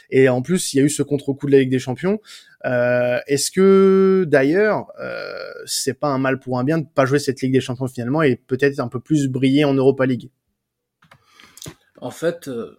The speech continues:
Speaker 2: faut savoir quelque chose, c'est que Monaco, depuis la saison passée, il voulait être européen dans tous les cas, que ce
Speaker 1: Mm.
Speaker 2: soit la conférence, que ce soit l'Europa League, que ce soit la Ligue des Champions.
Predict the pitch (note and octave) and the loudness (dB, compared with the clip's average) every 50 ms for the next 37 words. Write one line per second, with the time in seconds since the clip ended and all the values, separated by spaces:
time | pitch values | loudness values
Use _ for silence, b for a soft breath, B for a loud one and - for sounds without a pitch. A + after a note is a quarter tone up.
0 | _ _ _ _ - A#2 - A#2 A2+ A#2 A#2+ A#2 A2 - - - A#2 A2 - - | _ _ _ _ -20 -14 -10 -10 -10 -10 -10 -12 -12 -14 -16 -18 -20 -20 -18 -20
1 | A2+ - D#3 D#3 - - B2+ A#2 - - A#2+ A2+ A2 G#2+ G2+ F2 - A2+ A2 G#2+ | -16 -14 -14 -12 -12 -12 -14 -16 -16 -14 -14 -12 -12 -12 -12 -14 -14 -16 -16 -14
2 | G#2+ A2 A2+ - - D3+ E3 F3 D#3+ - _ _ _ _ _ _ _ _ _ _ | -14 -14 -14 -12 -10 -8 -8 -8 -10 -12 _ _ _ _ _ _ _ _ _ _
3 | _ _ _ A2+ A#2 - A#2+ A#2 - - - A2+ A#2 A2+ A#2+ A2+ A2 - D3+ D3+ | _ _ _ -20 -20 -14 -12 -12 -12 -12 -14 -18 -18 -16 -14 -14 -12 -10 -10 -10
4 | C3 G#2+ G#2+ A2+ A#2+ B2 B2+ B2+ - _ _ _ _ C#3+ D3+ - - - - D3+ | -10 -12 -14 -14 -12 -12 -12 -12 -14 _ _ _ _ -6 -6 -6 -6 -8 -10 -8
5 | C#3+ C#3 C#3+ C#3 - D#3 D#3 D3 C3 B2+ B2+ - C#3+ C3+ C3 - A#2+ G#2+ - _ | -8 -8 -8 -8 -6 -6 -6 -6 -8 -10 -12 -12 -10 -12 -10 -12 -14 -16 -18 _
6 | _ - - - B2+ A2+ B2+ C#3+ C#3 B2+ A#2+ - B2+ A#2 - B2 A#2 B2 C3+ C#3 | _ -14 -10 -10 -10 -8 -8 -10 -10 -10 -12 -14 -16 -16 -14 -14 -12 -12 -12 -12
7 | - - B2 A2+ A#2+ - - C3+ C3 B2 A2+ A2 A2 A2+ A#2 A2+ A#2 A2+ - B2 | -14 -16 -20 -20 -20 -16 -14 -12 -12 -10 -10 -12 -12 -12 -12 -14 -14 -14 -14 -14
8 | C3+ C#3 C3+ - - A#2+ A2 - C3+ B2 A#2+ A#2 A2+ B2+ - - A2 - _ - | -14 -16 -16 -18 -18 -18 -16 -14 -14 -12 -12 -14 -16 -16 -18 -18 -18 -20 _ -20